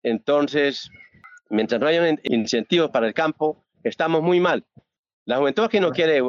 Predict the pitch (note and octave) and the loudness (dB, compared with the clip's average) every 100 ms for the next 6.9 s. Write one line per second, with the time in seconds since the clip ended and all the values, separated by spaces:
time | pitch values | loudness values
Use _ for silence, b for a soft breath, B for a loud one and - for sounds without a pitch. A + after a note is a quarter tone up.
0 | A#2 - G#3 G#3+ D#3+ D#3+ D3+ E3 D#3+ D3 | -2 -2 0 2 2 2 2 2 2 0
1 | C3+ A#2 G#2 F#2+ _ _ _ - G2+ D3 | 0 0 0 -4 _ _ _ -8 -2 -2
2 | D#3 C3 A#2+ D3 D3 C3+ A2+ - - D3+ | 0 0 2 2 0 0 -2 -6 -8 -2
3 | C3 A2+ F2 C2+ - F2 - A#2+ C3+ C#3 | 0 0 -2 -6 -4 -4 -2 0 0 0
4 | D#3+ E3+ D#3+ D#3 C3 G#2 F2 - _ - | -2 -2 0 2 2 0 -4 -10 _ -6
5 | G#2 - F3 E3+ A#2+ - _ _ _ _ | -2 -2 -2 -2 -2 -6 _ _ _ _
6 | D3 D3+ G3+ A3 G#3 G3 C#3 E2+ - | -4 -2 -2 0 0 0 -2 -2 -6